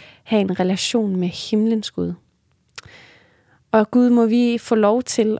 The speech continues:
at, øh, kunne bede den her bøn oprigtigt, med at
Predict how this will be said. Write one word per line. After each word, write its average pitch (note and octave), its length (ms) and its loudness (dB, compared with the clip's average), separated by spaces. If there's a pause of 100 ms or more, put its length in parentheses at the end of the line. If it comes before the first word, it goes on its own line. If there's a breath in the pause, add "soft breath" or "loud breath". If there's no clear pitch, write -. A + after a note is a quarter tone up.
at, F#3 240 -2
øh, F3+ 60 -4
kunne - 220 -8
bede B3 240 -2
den F#3+ 180 -2
her F#3 140 -2
bøn A3 300 0
oprigtigt, - 680 -6 (240)
med F#3+ 360 -2
at F#3 180 -6